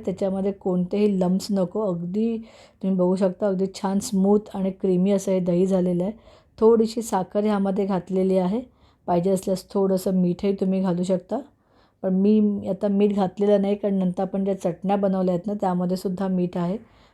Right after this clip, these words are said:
पण पाहिजे असल्यास तुम्ही थोडंसं मीठ ह्यामध्ये घालू शकता. आता अर्धा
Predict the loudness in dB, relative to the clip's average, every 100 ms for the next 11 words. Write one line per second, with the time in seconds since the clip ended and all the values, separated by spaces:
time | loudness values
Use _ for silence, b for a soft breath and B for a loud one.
0 | b -8 0 0 2 0 -2 -2 0 -2
1 | -2 -2 0 -2 -2 -2 -2 -4 -2 -2
2 | 0 -2 -2 -4 -8 -8 -10 -10 B B
3 | B -4 -2 2 2 2